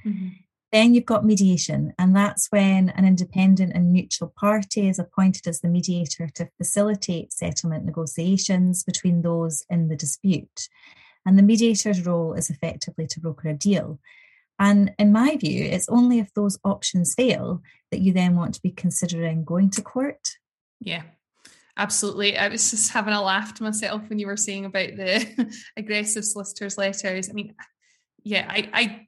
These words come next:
Speaker 1: I get them very frequently. And it's just, I mean, I'm not a litigator, I am a drafter. And there's no part of me that enjoys reading those letters. So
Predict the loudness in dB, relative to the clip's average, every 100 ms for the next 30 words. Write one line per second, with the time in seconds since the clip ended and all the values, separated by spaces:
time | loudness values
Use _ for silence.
0 | _ _ -14 -4 -2 0 -2 -2 -4 -8
1 | -12 -12 -10 -8 -6 -4 -2 0 0 -2
2 | -6 -8 _ _ _ _ -4 -2 -2 -2
3 | -2 -2 -2 -2 0 0 2 0 0 -4
4 | -8 -8 -8 -8 -10 -10 -8 -8 -6 -6
5 | -6 -6 -8 -12 -8 -8 -6 -8 -8 -10
6 | _ _ _ 0 2 4 2 0 -2 -6
7 | -20 _ _ _ _ _ -10 -2 -2 0
8 | 2 2 0 0 0 0 -2 -2 -2 -4
9 | -6 -4 -4 -4 -8 -8 -10 -10 -10 -10
10 | -10 -8 -4 -2 -2 -2 -4 -6